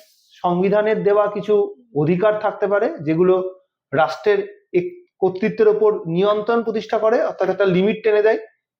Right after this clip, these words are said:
এর ওপরে খ-, কারোর ওপর খবরদারি করবে না রাষ্ট্র। এভাবে সার্বভৌমত্বের ক্ষমতা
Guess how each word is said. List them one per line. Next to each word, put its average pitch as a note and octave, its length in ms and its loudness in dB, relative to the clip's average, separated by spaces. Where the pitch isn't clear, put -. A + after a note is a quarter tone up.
এর F#3 140 4
ওপরে A3 300 2
খ-, G#3 400 -4
কারোর F#3 260 4
ওপর G3+ 120 0
খবরদারি F3+ 380 2
করবে F3+ 260 2
না F3+ 100 0
রাষ্ট্র। E3+ 320 -2
এভাবে G3 540 2
সার্বভৌমত্বের G3+ 680 0
ক্ষমতা F#3 420 0